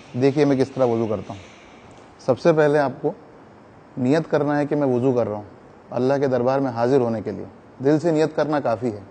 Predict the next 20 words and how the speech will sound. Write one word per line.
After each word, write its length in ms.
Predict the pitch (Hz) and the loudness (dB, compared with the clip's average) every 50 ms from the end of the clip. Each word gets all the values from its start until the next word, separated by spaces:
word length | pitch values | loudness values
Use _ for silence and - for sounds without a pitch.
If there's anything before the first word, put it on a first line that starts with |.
| - - - - - - - - - | -20 -20 -20 -20 -20 -20 -18 -12 -10
उसके 220 | 127 - - 151 | -10 -6 -2 0
बाद 120 | 151 156 143 | 0 2 2
बिस्मिल्लाह 420 | 135 135 127 - 160 156 165 170 | 2 0 0 0 0 4 4 4
बोलते 280 | 165 151 147 143 143 165 | 6 4 2 2 2 2
हुए 240 | 151 143 143 160 190 214 - - - - - - | 4 4 4 2 2 0 -6 -18 -20 -20 -6 -2
सबसे 260 | - 151 - - 175 160 | 0 0 2 2 2 2
पहले 220 | 156 156 156 165 | 4 4 2 2
तीन 260 | 143 - 160 165 170 170 | 2 2 2 4 4 6
मरतबा 380 | 160 151 131 127 151 151 160 | 4 4 4 2 0 2 2
ये 80 | 160 156 | 2 2
हाथ 200 | 127 120 131 139 | 2 2 2 2
धोने 280 | 143 120 120 117 107 101 | 2 0 0 -2 -2 -4
हैं। 100 | 104 101 - - - - - - - - - | -8 -10 -12 -12 -12 -14 -14 -16 -18 -12 -4
हाथ 160 | - 131 151 165 | 0 2 2 4
धोने 280 | 147 156 156 160 160 156 | 4 2 2 2 2 2
के 80 | 156 147 | 2 2
बाद 260 | 135 135 143 139 - | 2 2 0 -2 -4
कुल्ली 320 | - - 147 143 151 160 143 | -2 0 2 4 4 4 4
करना 260 | 131 117 110 110 107 | 4 2 0 -2 -6
है, 120 | 98 98 | -8 -12